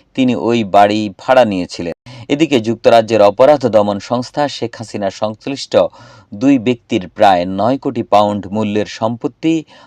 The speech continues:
জব্দ করেছে, যার একটিতে টিউলিপের মা বসবাস করতেন। টিউলিপ বলেন, এর সঙ্গে তার কোনো সম্পর্ক নেই। শেখ হাসিনার ভাগ্নি বলেন,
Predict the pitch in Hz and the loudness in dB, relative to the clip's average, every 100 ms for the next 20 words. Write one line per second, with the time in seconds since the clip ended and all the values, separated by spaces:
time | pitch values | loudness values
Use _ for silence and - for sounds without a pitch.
0 | - 104 104 92 90 85 78 - - _ | -4 0 2 0 -6 -8 -10 -14 -16 _
1 | _ _ - 107 113 - 131 - 156 110 | _ _ 2 4 4 0 -6 -6 -4 -2
2 | 92 - 113 107 98 92 95 101 101 - | -4 -2 -2 -2 -4 -4 -2 -2 -4 0
3 | 110 - 92 87 - 80 - - - _ | 0 2 -2 -2 -6 -12 -12 -16 -18 _
4 | - _ _ _ 175 208 226 180 - 131 | -20 _ _ _ -4 0 0 -4 0 2
5 | 123 101 85 - 120 123 - 135 110 98 | 4 2 -2 -6 -4 -4 -4 -2 -2 0
6 | 95 92 92 85 - - 120 117 92 87 | 0 -2 -8 -8 -10 -4 -4 -4 -8 -8
7 | 82 73 _ _ _ _ _ _ _ - | -10 -14 _ _ _ _ _ _ _ -8
8 | - 151 156 - 156 131 120 123 127 117 | -2 -2 -2 0 2 2 0 0 0 2
9 | 113 147 | 2 0